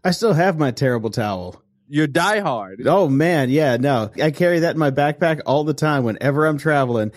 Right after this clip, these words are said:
Speaker 1: You always need a towel, like the Hitchhiker's Guide to the Galaxy says, but my towel is a terrible towel, and I don't leave home without it.
Speaker 2: Exactly. You can go anywhere all over the country and pull out that towel, and I guarantee you there's two or three more towels out there that will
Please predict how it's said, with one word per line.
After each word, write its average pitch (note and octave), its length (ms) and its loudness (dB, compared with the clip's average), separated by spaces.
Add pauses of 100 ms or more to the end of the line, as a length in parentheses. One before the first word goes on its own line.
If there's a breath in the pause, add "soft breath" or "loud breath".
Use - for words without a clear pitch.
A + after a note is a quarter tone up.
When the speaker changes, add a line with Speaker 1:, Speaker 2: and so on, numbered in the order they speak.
(240 loud breath)
Speaker 1:
You C#3+ 240 0
always F3+ 360 2
need G#3+ 100 -6
a A3 80 -8
towel, E3+ 300 -2
like D#3+ 180 -2
the D3+ 100 -4
Hitchhiker's F3 420 -4
Guide D#3+ 200 -2
to F3 60 -10
the D#3+ 80 -10
Galaxy A#2 420 -2
says, A2+ 380 -4
but A#2+ 360 -2
my C3+ 200 0
towel D3+ 580 0
is B2 140 -2
a C#3+ 80 -2
terrible B2+ 480 -2
towel, G#2 500 -4 (340 loud breath)
and A#2 240 0
I A2+ 140 -2
don't A#2 340 -4
leave C3 160 -4
home A#2 200 -4
without F#2+ 320 -8
it. - 200 -16
Speaker 2:
Exactly. B2+ 720 -2
You C3+ 180 -4
can D3 140 -10
go C#3 240 0
anywhere E3+ 540 0
all D#3 280 0
over D3 200 -2
the C3+ 100 -4
country B2 540 -4
and G#2+ 100 -10
pull B2+ 220 0
out A#2+ 180 0
that A#2 220 -2
towel, A2+ 400 -2
and G#2 100 -6
I A2+ 120 -4
guarantee A#2 560 -2
you G2+ 120 0
there's G#2 220 2
two A#2+ 180 0
or G#2 60 0
three A2+ 200 0
more G#2+ 220 0
towels F#2+ 400 0
out F#2+ 220 -2
there F2+ 260 0
that F#2 220 0
will F#2+ 160 0